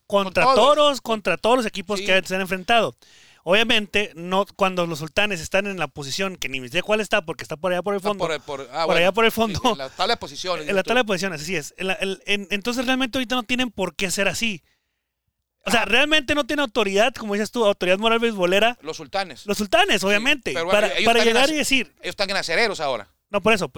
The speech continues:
Speaker 1: estoy hablando, estoy hablando de un equipo como Sultanes.
Speaker 2: Ajá.
Speaker 1: Que estoy hablando que, que en este, en este, en este momento los Sultanes no tienen autoridad moral beisbolera para andar joseando y festejando de esa forma porque
Speaker 2: Ajá.
Speaker 1: están en una posición muy baja.
Speaker 2: Sí.
Speaker 1: Entonces,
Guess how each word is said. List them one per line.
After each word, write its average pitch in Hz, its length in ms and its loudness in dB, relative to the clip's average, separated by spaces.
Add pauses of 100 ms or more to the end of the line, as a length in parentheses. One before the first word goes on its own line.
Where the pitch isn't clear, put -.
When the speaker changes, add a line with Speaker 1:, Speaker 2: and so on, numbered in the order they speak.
Speaker 1:
estoy 170 160 -2
hablando, 240 320 2
estoy 208 180 -4
hablando 220 140 -2
de 240 40 -2
un 240 60 -2
equipo 226 300 -6
como 202 140 -10
Sultanes. 151 420 -4
Speaker 2:
Ajá. 147 320 -10 (140)
Speaker 1:
Que 170 100 -6
estoy 165 160 -6
hablando 208 320 -2 (300)
que, 151 280 -2
que 175 120 -2
en 170 80 -6
este, 180 360 -4
en 185 220 -6
este, 220 600 -2
en 190 100 -2
este 208 240 -4
momento 202 680 -4 (260)
los 175 160 -4
Sultanes 185 380 -2
no 214 140 -4
tienen 208 240 -2
autoridad 170 420 -2
moral 180 360 -2
beisbolera 180 640 -2 (320)
para 170 160 0
andar 170 200 -2
joseando 180 580 -4
y 175 80 -2
festejando 165 540 -8
de - 20 -4
esa 185 140 -2
forma 185 360 -4 (320)
porque 185 180 -6
Speaker 2:
Ajá. 160 60 -6
Speaker 1:
están 185 140 -2
en 185 60 -4
una 190 100 -2
posición 165 380 -8
muy 175 160 -8
baja. 202 360 2 (300)
Speaker 2:
Sí. 202 480 -10
Speaker 1:
Entonces, 190 640 -2